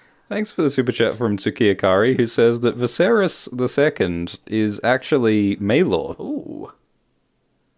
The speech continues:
Speaker 1: Okay, so now we're getting into some spoiler zone situations.
Speaker 2: We've been in the spoiler zone for, like, forty minutes.
Speaker 1: I know, but we've only sort of dipped into
Speaker 2: Yeah.
Speaker 1: the spoilery
Speaker 2: <laughs> But now we're
Speaker 1: depths.
Speaker 2: actually doing it. Ooh, you're just
Speaker 1: Ooh.
Speaker 2: showing,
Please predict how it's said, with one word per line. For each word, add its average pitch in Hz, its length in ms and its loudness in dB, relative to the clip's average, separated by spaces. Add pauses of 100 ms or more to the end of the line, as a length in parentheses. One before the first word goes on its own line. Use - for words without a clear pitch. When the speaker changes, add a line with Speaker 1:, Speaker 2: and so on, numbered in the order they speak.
(260)
Speaker 1:
Okay, 110 260 2
so 117 140 0
now 147 180 4
we're 170 80 4
getting 135 220 2
into 104 200 -2
some 92 400 -4
spoiler 92 360 -2
zone 87 240 -6
situations. 82 840 -8 (180)
Speaker 2:
We've 170 180 -4
been 233 160 -2
in 254 100 -4
the 165 80 -2
spoiler 113 420 -2
zone 92 320 -10
for, 107 140 -10
like, 104 300 -8
forty 151 320 -8
minutes. 90 400 -10
Speaker 1:
I 180 120 2
know, 104 300 2
but 139 180 4
we've 147 140 4
only 175 220 4
sort 147 140 4
of 120 120 0
dipped 113 260 0
into 110 240 2
Speaker 2:
Yeah. 101 40 0
Speaker 1:
the 98 140 4
spoilery 98 840 2
Speaker 2:
<laughs> 95 40 -20
But 95 100 0
now 87 180 4
we're 110 100 -2
Speaker 1:
depths. 127 200 -4
Speaker 2:
actually 113 100 -8
doing 101 220 -8
it. 90 100 -14
Ooh, 190 320 -4
you're 92 140 -10
just 127 280 -10
Speaker 1:
Ooh. 101 240 2
Speaker 2:
showing, - 500 -12